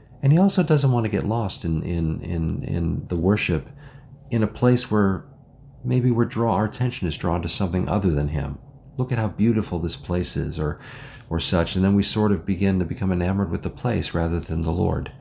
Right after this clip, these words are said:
And so there's something beautiful about the simplicity of God fashioning that place where he's to be worshiped.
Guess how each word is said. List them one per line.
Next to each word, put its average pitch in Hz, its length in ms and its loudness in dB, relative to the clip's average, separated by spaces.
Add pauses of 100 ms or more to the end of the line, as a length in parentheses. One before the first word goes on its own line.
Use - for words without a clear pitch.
(760)
And 95 140 0
so 110 140 4
there's 107 180 2
something 139 380 2
beautiful 110 560 2
about 87 280 -2
the 87 80 -4
simplicity - 800 -6 (580)
of 85 240 -6
God 101 320 4
fashioning 85 600 0
that 76 240 -2
place 76 400 -6
where - 100 -6
he's 78 200 -4
to - 80 -14
be - 100 -4
worshiped. 82 580 -6